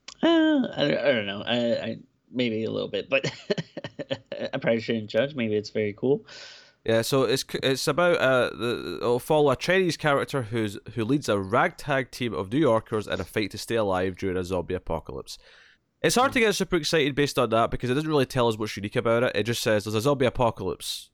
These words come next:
Speaker 2: There's characters trying to
Speaker 1: Mm.
Speaker 2: survive. Okay, it's a lot of zombie things then. But
Speaker 1: Mm.
Speaker 2: given The Final Girls has such a unique twist to what it's doing, I feel like there may be
Speaker 1: True.
Speaker 2: an element to this that, you
Speaker 1: Mm.
Speaker 2: know, when we see a trailer, maybe it'll be like, "Oh, okay."
Speaker 1: Yeah.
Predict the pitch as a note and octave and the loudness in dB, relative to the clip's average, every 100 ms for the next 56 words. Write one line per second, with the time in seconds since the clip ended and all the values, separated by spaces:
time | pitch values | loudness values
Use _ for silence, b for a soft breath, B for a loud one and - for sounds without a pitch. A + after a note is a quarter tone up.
0 | _ - - C3+ B2+ - A#2 A#2 G#2+ G2+ | _ -6 0 0 0 0 0 0 0 0
1 | F2 E2+ F2 - F#2 - G#2+ A2+ G2+ G2 | 0 -2 -6 -2 0 0 2 2 2 0
2 | F2 F2 E2+ E2+ D2 - B B B B | -2 -4 -4 -4 -4 -6 B B B B
3 | C3+ - - B2 A2+ - F#3 A3+ G3+ D#3+ | 2 2 -4 -8 -6 -2 0 2 2 2
4 | F#3 D#3 C3 C#3+ C3 B2 B2 B2+ A2 A2+ | 2 4 4 2 2 -2 -4 -4 -2 -2
5 | - - B2 - G2+ G2 - - G#2+ F#2 | -4 -2 -2 -2 -2 -2 -2 0 2 0
6 | - - G2+ - C3+ B2+ A#2+ A2+ - - | -2 -4 -2 2 2 4 2 0 -4 -6
7 | A#2 B2 C3+ C3 A2+ A2+ - G#2+ A2+ A2 | -2 0 2 2 2 0 0 2 4 2
8 | - G#2+ G2 - - F#2 - _ _ _ | -2 -2 -2 -2 -4 -4 -4 _ _ _
9 | _ b b b G#2+ B2 B2 B2+ E3 C#3 | _ b b b 0 2 4 2 2 2
10 | - - B2 G#2+ F#2+ F#2+ F2 E2 E2 E2+ | 0 2 4 4 2 0 0 -2 0 0
11 | F#2 F2+ - G3 F3 F#2 E2 _ _ - | 0 -2 -2 2 4 2 -2 _ _ -12
12 | C#3 - F#2+ B2 _ b b D#3 | -8 -2 -4 -4 _ b b -2